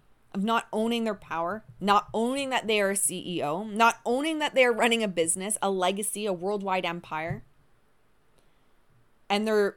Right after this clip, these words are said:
business is reflecting that. Inconsistent income, or they're not fully fulfilled, or dis-, again, despite the money, they're feeling like something's missing. Or maybe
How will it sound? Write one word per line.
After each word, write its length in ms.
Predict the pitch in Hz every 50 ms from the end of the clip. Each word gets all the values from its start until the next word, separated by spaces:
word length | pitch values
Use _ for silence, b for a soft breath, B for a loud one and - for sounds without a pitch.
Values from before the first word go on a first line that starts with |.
| - 165 160
business 400 | 208 233 226 208 226 208 - 208
is 140 | 175 160 165
reflecting 540 | 170 - - 160 156 156 - 139 143 139 139
that. 180 | - - - _ _ - _ _ _ _ _ _ _ _ _ _ _ _ _ _ - - _ -
Inconsistent 800 | 208 214 208 196 - 208 190 190 - 233 233 - - 214 214 -
income, 400 | - 185 180 175 202 185 175 180
or 80 | 175 180
they're 140 | 185 196 202
not 320 | 214 226 - - - -
fully 280 | 220 220 226 226 226 208
fulfilled, 760 | - - 196 190 - - 202 196 196 190 185 180 175 170 -
or 180 | 175 165 165 B B B B B B -
dis-, 240 | 190 190 - - - -
again, 380 | 208 196 254 277 294 233 190
despite 520 | 170 180 175 - - - 214 214 202 - -
the 80 | 202
money, 520 | 196 196 196 208 247 262 247 220 190 185 180
they're 140 | 185 185 180
feeling 680 | - - - 240 254 269 262 247 220 190 185 180 175 170 b b b b b b -
like 180 | 196 214 202
something's 520 | - - - 190 - - 180 185 180 165 175
missing. 540 | 180 170 175 - - - - - 190 196 - _ _ _ _ _ _ _ _ _ _ - _ _ _ _ _ _ _ _ _ _ -
Or 120 | 180 185
maybe 500 | 190 196 196 202 202 208 202 190 -